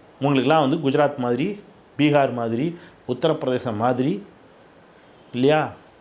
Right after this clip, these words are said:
அப்படியான ஒரு சூழலை தமிழ்நாட்டில் உருவாக்க வேண்டும் என்ற எண்ணம் இருப்பவர்கள் தான் என்ன செய்வாங்க, இந்த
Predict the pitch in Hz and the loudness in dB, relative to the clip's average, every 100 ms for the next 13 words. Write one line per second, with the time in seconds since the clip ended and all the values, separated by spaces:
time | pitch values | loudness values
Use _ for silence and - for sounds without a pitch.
0 | - - - 113 151 143 143 214 - - | -20 -14 -8 0 4 4 4 -2 -6 -18
1 | - - - 139 165 226 - - 175 170 | -20 -14 0 2 2 0 -8 -2 2 4
2 | 175 226 - 139 156 151 147 127 147 156 | 2 -2 -4 0 2 2 0 -2 2 4
3 | 160 151 135 160 151 139 127 151 170 143 | 2 0 0 0 0 0 0 2 4 4
4 | 151 165 165 151 143 156 190 147 135 139 | 2 4 4 4 2 0 0 -4 -2 -2
5 | 113 90 - - - - - - - - | -2 -8 -12 -20 -20 -20 -20 -20 -20 -20
6 | - - - - - - - - - - | -20 -20 -20 -20 -20 -20 -20 -20 -20 -10
7 | 110 | 0